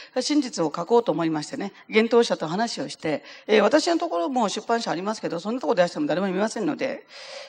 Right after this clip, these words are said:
あれはもう、しゅ-、宗教家がやってることだとか言われますので、幻冬舎に頼み込んで出していただきまして、で、これ出しました。そしたら出されると困る人たちがいっぱいいたようでですね、えー、この度のこういう事件というのは、メディアと、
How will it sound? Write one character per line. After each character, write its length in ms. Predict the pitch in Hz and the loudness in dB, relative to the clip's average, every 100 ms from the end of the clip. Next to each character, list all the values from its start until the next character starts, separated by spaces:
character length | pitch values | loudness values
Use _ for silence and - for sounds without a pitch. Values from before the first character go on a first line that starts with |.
| - | 4
あ 80 | 220 | 8
れ 80 | |
は 120 | 277 240 | 10 10
も 160 | 208 | 8
う、 80 | 185 - - | 4 -6 -10
し 200 | - 233 | 0 2
ゅ-、 60 | - - | 0 -4
宗 300 | - 285 302 | 4 8 8
教 340 | - 285 269 | 10 12 12
家 180 | 262 254 | 10 8
が 80 | 247 | 10
や 120 | 226 | 8
っ 60 | - | 8
て 80 | |
る 60 | 233 | 4
こ 100 | 208 | 4
と 100 | 196 | 4
だ 100 | 180 | 4
と 80 | 175 | 6
か 40 | |
言 60 | 180 | 4
わ 80 | 190 | 6
れ 60 | |
ま 100 | 202 | 4
す 120 | - | 0
の 120 | 160 151 | 0 4
で、 160 | 165 | 4
幻 220 | 160 233 262 | 4 2 6
冬 160 | 269 | 4
舎 160 | 220 180 | 4 0
に 220 | 151 147 | 0 0
頼 200 | 190 220 | 2 4
み 120 | 285 | 4
込 140 | 294 254 | 4 2
ん 40 | |
で 100 | 156 | 2
出 140 | 180 | 0
し 40 | 208 | -2
て 80 | 156 | -4
い 40 | |
た 80 | 160 | -6
だ 140 | 156 | -6
き 100 | 156 | -4
ま 100 | 147 | -6
し 60 | 139 | -6
て、 240 | - 147 - - - - | -8 -10 -10 -18 -14 2
で、 100 | 254 | 4
こ 100 | 285 | 6
れ 60 | 277 | 8
出 140 | 262 | 6
し 100 | 277 | 4
ま 140 | 285 | 0
し 20 | 269 | 0
た。 240 | - - - - | -2 -2 -8 -2
そ 80 | 285 | 4
し 60 | 294 | 8
た 100 | 240 | 10
ら 120 | 254 | 8
出 40 | |
さ 60 | 359 | 6
れ 80 | 381 | 0
る 60 | |
と 100 | 302 | 0
困 180 | 269 277 | 4 6
る 60 | 339 | 8
人 120 | 269 | 6
た 20 | |
ち 40 | 208 | 2
が 60 | |
い 40 | 190 | 2
っ 20 | |
ぱ 160 | - | 4
い 20 | 269 | 6
い 40 | |
た 100 | 269 | 6
よ 120 | 190 | 4
う 40 | 147 | 4
で 80 | 135 | 0
で 100 | - | -6
す 140 | - | -4
ね、 220 | 156 156 - - - | -4 -4 -8 -16 2
え 200 | 269 262 | 6 6
ー、 60 | 254 | 6
こ 100 | 302 | 4
の 80 | |
度 200 | 359 339 | 4 2
の 120 | 285 240 | 2 6
こ 160 | 262 | 6
う 40 | 269 | 6
い 80 | |
う 40 | 269 | 4
事 120 | 269 | -2
件 200 | 285 226 | -4 -4
と 140 | - | -2
い 60 | 180 | -2
う 120 | 180 | 2
の 180 | 160 139 | 2 2
は、 240 | 170 151 - - - | 2 2 -2 -14 -2
メ 260 | 233 359 | 4 4
デ 80 | 330 | 4
ィ 160 | 180 143 | 0 -2
ア 60 | |
と、 400 | - 147 139 - | -4 -6 -6 -10